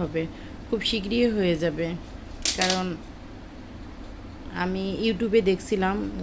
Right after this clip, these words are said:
কীভাবে কি ডেলিভারি হয় না হয়, তো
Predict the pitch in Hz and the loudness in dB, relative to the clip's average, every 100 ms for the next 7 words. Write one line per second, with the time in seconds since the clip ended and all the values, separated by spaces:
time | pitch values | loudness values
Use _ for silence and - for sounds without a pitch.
0 | 185 202 180 190 170 185 175 185 180 180 | -4 -2 0 0 2 0 0 0 2 2
1 | 175 139 156 175 180 175 180 180 180 175 | 0 0 -2 0 2 2 2 2 0 0
2 | 175 175 180 170 180 185 - - - - | 0 0 0 0 0 -2 -6 -12 -12 -12
3 | - - - - - | -12 -12 -12 -10 -4